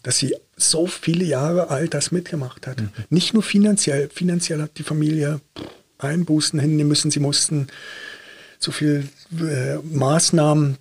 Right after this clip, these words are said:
Speaker 1: äh, bezahlen, noch selbst aus eigener Tasche.
Speaker 2: Mhm.
Speaker 1: Ähm, und ich ziehe meinen Hut davor,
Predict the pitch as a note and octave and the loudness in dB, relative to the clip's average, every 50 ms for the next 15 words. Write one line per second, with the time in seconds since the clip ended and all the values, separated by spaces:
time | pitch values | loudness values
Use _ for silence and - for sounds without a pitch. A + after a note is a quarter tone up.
0 | _ - - G#3 G3 F#3 F3+ C#3 B2+ - D3 - - - B2+ C#3+ E3+ G3 G3+ E3 | _ -6 -4 -4 -2 -2 -2 -4 -4 -4 -4 -4 -2 -2 -2 0 2 2 2 2
1 | C3+ C3+ C3 B2 - - - E4+ - - C3+ C#3 D#3 - C3+ B2+ - - B2+ C3+ | 2 0 -4 -6 -6 -8 -8 -6 -4 -4 -2 -4 -4 -4 -4 -6 -4 -2 -2 -2
2 | C#3+ B2+ - - - D#3 - - - - A#2+ B2+ - - A2+ G#2+ - - C3 C3 | 0 -2 -2 -2 -2 -2 0 -2 -2 -2 -6 -6 -6 -6 -6 -6 -4 -4 -4 -2
3 | C3 C3+ C3+ C3 B2+ - _ _ _ _ _ _ _ _ - _ _ - - - | -2 -2 -2 -2 -4 -6 _ _ _ _ _ _ _ _ -20 _ _ -20 -18 -18
4 | - - - - - - - - _ _ _ _ - - - - - - C#3+ B2 | -18 -18 -20 -20 -20 -20 -20 -20 _ _ _ _ -10 -8 -6 -4 -2 0 0 0
5 | B2 A#2+ D3+ F3+ E3+ - D#3+ - - C3 B2+ | 2 2 2 0 2 0 -2 -2 -2 -4 -4